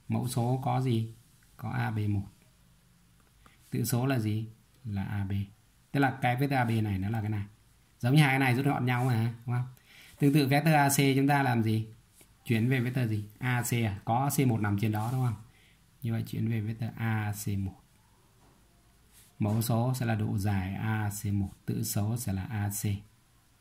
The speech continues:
Tương tự như vậy, A D. Vâng, vector chuyển về gì? Vector A D một. Và mẫu số là A D một, độ dài A D một. Tự số là độ dài A D.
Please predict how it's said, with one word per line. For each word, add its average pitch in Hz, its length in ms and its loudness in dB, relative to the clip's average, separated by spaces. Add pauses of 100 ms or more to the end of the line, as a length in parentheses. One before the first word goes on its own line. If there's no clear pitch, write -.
(720)
Tương 139 160 6
tự 147 120 6
như 135 160 4
vậy, 131 180 4 (420)
A 123 160 0
D. 120 40 2 (1400)
Vâng, 120 320 0
vector 120 720 0
chuyển 104 200 0
về 113 200 2
gì? 101 180 -2 (300)
Vector 123 400 -6
A 113 180 -2
D 107 120 0
một. 101 120 0 (2750)
Và 110 140 0
mẫu 107 220 0
số 110 380 -2
là 120 280 0
A 107 520 -4
D - 20 -2 (160)
một, 101 260 0
độ 117 160 -4
dài 107 160 0
A 101 100 -2
D 107 120 0
một. 104 160 0 (520)
Tự 127 140 -2
số 110 280 -2
là 123 120 -2
độ 107 80 -4
dài 98 280 -2
A 101 160 -2
D. 104 40 0